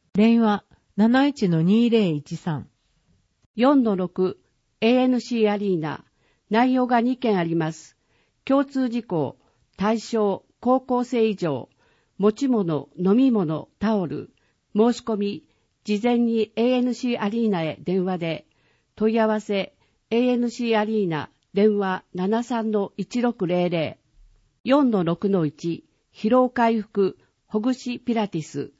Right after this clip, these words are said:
Speaker 2: ストレス緩和、疲労回復に効果的なマッサージやストレッチで、じっくりゆっくりと身体をほぐし整えます。日時、金曜日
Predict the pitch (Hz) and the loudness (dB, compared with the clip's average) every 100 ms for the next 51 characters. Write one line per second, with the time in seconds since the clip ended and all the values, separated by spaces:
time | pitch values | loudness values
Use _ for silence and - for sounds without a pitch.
0 | _ _ _ _ - 277 240 214 - 185 | _ _ _ _ -2 0 0 -4 -6 -4
1 | 180 165 160 - _ _ _ - 240 269 | -2 -4 -6 -8 _ _ _ -2 2 2
2 | 269 269 254 226 - 226 220 220 233 226 | 2 -2 -2 -4 -6 -4 -4 -2 -4 -4
3 | 233 240 226 220 202 - 180 196 254 254 | -8 -8 -6 -4 -4 -4 -6 -4 -2 -2
4 | 202 190 165 - 202 208 208 170 151 - | -2 -4 -4 -2 0 0 -4 -8 -8 -8
5 | _ _ _ _ - 185 _ - 254 175 | _ _ _ _ -6 -6 _ -6 -4 -4
6 | - 160 _ 269 240 - 156 - - - | -4 -6 _ -6 -6 -4 -6 -6 -12 -4
7 | 254 220 185 170 156 151 165 185 - 170 | -4 -2 -4 -2 -6 -6 -6 -6 -6 -8
8 | 151 - 160 185 185 170 160 175 - _ | -8 -8 -4 -2 0 0 -2 -6 -14 _
9 | _ _ _ _ _ _ _ _ _ 240 | _ _ _ _ _ _ _ _ _ -6
10 | 247 214 156 151 - _ _ _ 262 262 | -4 -4 -4 -6 -6 _ _ _ 2 2
11 | 254 240 196 147 147 | 4 2 0 -2 -8